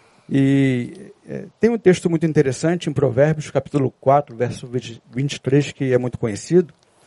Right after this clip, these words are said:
É, talvez a versão que vai ser posta no vídeo aí seja um pouco diferente, né, mas, é, tá valendo, é o mesmo sentido,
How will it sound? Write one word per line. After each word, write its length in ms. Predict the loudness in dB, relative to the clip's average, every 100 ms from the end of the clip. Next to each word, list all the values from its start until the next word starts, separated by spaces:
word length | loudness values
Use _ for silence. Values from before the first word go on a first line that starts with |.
| _ _ -12
É, 100 | 0
talvez 540 | 0 2 0 -2 -10 -6
a 120 | -4
versão 400 | -2 -2 -2 -4
que 100 | 0
vai 140 | 0
ser 160 | 0 -6
posta 360 | 2 2 2 -6
no 140 | -6
vídeo 260 | -6 -2 -2
aí 80 |
seja 200 | -2 -4
um 60 | -4
pouco 220 | -4 -6
diferente, 640 | -4 -2 0 0 -2 -12 _ _ _ _ -6
né, 160 | -2
mas, 480 | 2 4 2 -2 -14 -20 _ -4
é, 140 | -2
tá 140 | 0 0
valendo, 420 | 2 2 -2 -2
é 40 |
o 40 | -2
mesmo 280 | -2 -4 -8
sentido, 520 | -12 -8 -2 -2